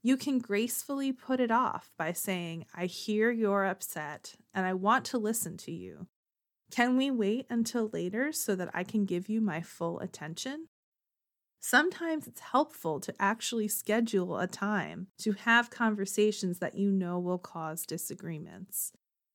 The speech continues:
Then you and your partner can both get into the right headspace, set up boundaries, and give each other your full attention.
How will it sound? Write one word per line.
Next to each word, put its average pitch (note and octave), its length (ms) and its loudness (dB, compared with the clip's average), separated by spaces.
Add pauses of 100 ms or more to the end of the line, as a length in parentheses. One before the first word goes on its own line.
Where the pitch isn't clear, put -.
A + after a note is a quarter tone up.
Then C#4 300 6
you C4+ 220 4
and B3 280 4
your A#3 120 4
partner G3 500 2
can G3+ 220 2
both A#3+ 380 0
get A3 180 0
into G3+ 240 2
the E3+ 160 -2
right E3 260 -6
headspace, - 880 -4 (140)
set B3 260 4
up C4 180 2
boundaries, E3 800 2
and F#3+ 220 4
give G#3+ 200 2
each B3+ 240 -2
other F#3 160 2
your F3 200 0
full D#3 340 -6
attention. - 680 -6